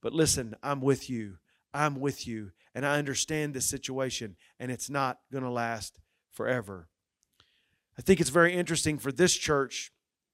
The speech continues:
Jesus had no words of correction. He didn't say one thing about correction to them. He didn't, you know, all the other churches, he said, "I have this thing against you." I, I, I, he commends them in whatever it is they needed commendation,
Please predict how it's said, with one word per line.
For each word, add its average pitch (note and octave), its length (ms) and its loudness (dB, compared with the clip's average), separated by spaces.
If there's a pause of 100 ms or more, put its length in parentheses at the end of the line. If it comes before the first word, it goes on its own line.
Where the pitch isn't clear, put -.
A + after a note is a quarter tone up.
(460)
Jesus C#3+ 320 0
had C#3 180 0
no C#3+ 160 -2
words C#3 320 2
of B2+ 160 -6
correction. B2 640 -2 (880)
He D#3+ 140 4
didn't E3+ 220 10
say D#3 220 4
one D3 300 -2
thing E3+ 180 -6
about C3 220 0
correction C3+ 440 -4
to B2 40 -8
them. B2 160 -4
He C3+ 100 -2
didn't, E3+ 280 0 (260)
you C#3+ 80 -2
know, D#3+ 240 6
all D#3+ 160 12
the F3+ 160 10
other E3+ 120 6
churches, D3 400 -2
he C#3+ 100 2
said, C#3 240 2
"I C#3 140 2
have C#3 280 2
this D#3+ 220 2
thing D#3 260 -4
against C#3 400 -4
you." A#2 140 -6
I, C#3 140 2
I, D3 220 0 (100)
I, C#3 140 -4
he C#3+ 140 -4
commends D3 500 -4
them F3 280 0 (240)
in B2+ 140 -4
whatever D#3+ 360 6
it D#3+ 80 6
is D#3 140 2
they D3+ 100 4
needed D3 320 -2
commendation, D3 720 2